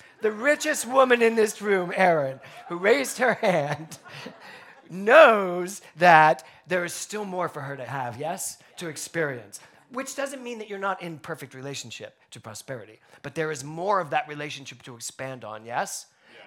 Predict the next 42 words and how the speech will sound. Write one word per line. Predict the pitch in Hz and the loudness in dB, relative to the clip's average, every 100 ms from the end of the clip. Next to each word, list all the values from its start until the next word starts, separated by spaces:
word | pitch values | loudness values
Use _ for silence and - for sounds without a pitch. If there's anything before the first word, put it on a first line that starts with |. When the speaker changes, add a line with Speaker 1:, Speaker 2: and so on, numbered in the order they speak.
| - | 2
Speaker 1:
Everyone | 202 302 277 | 2 4 4
in | 254 | 4
this | 226 - | 0 -6
room | 185 196 | -8 -8
can | 185 156 | -8 -2
walk | 180 214 | -2 -2
away | 180 180 | -2 -4
from | 180 156 | -4 -10
today's | 143 139 151 208 - | -10 -6 -6 -6 -8
talk, | - 151 120 - - _ | -4 -2 -2 -8 -16 _
all | 175 262 | 2 4
of | 233 | 2
these | 131 117 - | -2 -12 -10
talks, | 110 110 - - - - - _ - | -10 -10 -12 -20 -20 -20 -20 _ -6
and | 160 - | -4 -2
actually | 170 - 160 | -4 -4 -8
have | 156 143 | -6 -6
a | 120 - | -8 -2
better | 170 170 165 | -2 0 -4
handle | 131 151 143 135 104 104 _ _ | -8 -8 -8 -8 -14 -18 _ _
on | 135 | -12
how | 127 117 143 | -10 -8 -6
to | 139 135 | -8 -12
bring | 127 131 117 | -14 -14 -14
more | 120 120 117 | -16 -14 -16
into | 113 110 | -18 -20
their | 104 | -18
lives. | 104 113 - - | -18 -18 -20 -20
Is | 123 | -10
that | 135 139 | -10 -8
good? | 147 165 - _ _ _ | -10 -10 -12 _ _ _
Speaker 2:
Yes. | - - - - _ _ _ - _ _ _ _ _ | -20 -20 -20 -20 _ _ _ -20 _ _ _ _ _
Speaker 1:
How | - 135 | -10 -8
do | 139 | -8
we | 143 | -12
do | 123 120 | -12 -12
that? | 104 104 | -12 -12
Well, | 123 | -10
let | 139 147 | -10 -10
me | 135 | -14
tell | - 101 | -14 -14
you. | 104 - | -16 -20